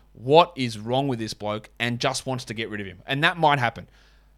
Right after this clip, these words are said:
It is very, very unlikely that you get an appropriate buy low on Jimmy Butler because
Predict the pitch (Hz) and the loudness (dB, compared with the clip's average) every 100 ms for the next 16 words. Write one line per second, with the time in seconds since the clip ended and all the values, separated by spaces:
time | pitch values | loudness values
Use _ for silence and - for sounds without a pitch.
0 | _ 214 202 160 147 131 131 160 165 160 | _ -2 0 0 -4 -8 0 6 8 8
1 | 151 147 120 131 135 127 117 117 117 120 | 6 2 2 4 4 4 2 0 0 0
2 | 113 110 120 113 120 113 110 110 _ - | -4 -6 -8 -6 -6 -6 -8 -14 _ -6
3 | - 151 156 143 143 120 - 127 131 123 | 4 4 4 -2 -4 -4 0 4 4 4
4 | 117 117 110 107 101 104 85 107 _ _ | 0 -2 -6 -8 -8 -8 -10 -16 _ _
5 | _ - 131 170 | _ -6 4 4